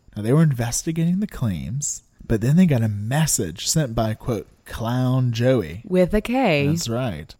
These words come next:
Speaker 1: Full of grammatical errors and misspellings. No cipher.
Speaker 2: Aw.
Speaker 1: Saying,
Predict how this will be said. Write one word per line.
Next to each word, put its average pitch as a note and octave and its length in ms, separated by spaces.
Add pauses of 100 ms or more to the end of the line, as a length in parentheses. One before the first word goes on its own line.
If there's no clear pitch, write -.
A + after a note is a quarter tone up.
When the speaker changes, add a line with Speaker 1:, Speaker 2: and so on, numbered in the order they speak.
Speaker 1:
Full D#3 340
of D#3+ 120
grammatical B2 600
errors D3 440
and C#3 140
misspellings. A#2+ 920 (360)
No A#2+ 180
cipher. - 560 (300)
Speaker 2:
Aw. D#3 680 (440)
Speaker 1:
Saying, B2 560